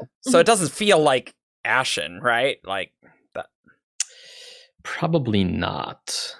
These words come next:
Speaker 2: Yeah.
Speaker 3: Um, we do know, so Cord a little later tells us that this particular Dawn Shard arrived at some point in the past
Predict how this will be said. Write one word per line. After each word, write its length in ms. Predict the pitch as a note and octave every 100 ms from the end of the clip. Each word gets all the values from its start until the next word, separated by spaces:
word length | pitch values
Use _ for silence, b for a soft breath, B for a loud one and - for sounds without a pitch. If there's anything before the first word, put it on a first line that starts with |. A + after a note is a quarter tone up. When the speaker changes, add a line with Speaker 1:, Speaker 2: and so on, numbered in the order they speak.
| -
Speaker 2:
Yeah. 460 | A#2+ A#2+ G#2+ - - _ _ _ _ _ _ _ _ - _ _ _ -
Speaker 3:
Um, 420 | A2 A2 A2 - A#2+
we 140 | A#2
do 400 | G#2+ A2+ C#3+ E3+
know, 640 | D3 A#2+ G#2+ F#2+ F#2+ A#2 - _ _ _
so 360 | - A#2 G#2 - - - _ -
Cord 600 | C#3+ D3 A#2+ G#2 F#2+ F#2+ - _ -
a 60 |
little 260 | A2 A2+ G#2+
later 300 | G2+ F#2+ F#2
tells 320 | - F#2+ F2
us 260 | E2+ E2+ -
that 500 | G2 F#2+ F#2 F2+ - - B B B
this 400 | A#2 G#2 B2 -
particular 560 | - B2 C#3 A2+ A#2+ G#2+
Dawn 260 | G2+ G2
Shard 400 | G2 - F2+ F#2
arrived 800 | F#2 F#2+ F#2+ F#2 F#2+ F#2 E2+ - - b b _ _ _ _ _ _
at 140 | A#2 -
some 200 | C#3+ C#3+
point 340 | C3+ F#2 D#2+ -
in 120 | G2+
the 60 | F#2+
past 460 | F#2 F2 - -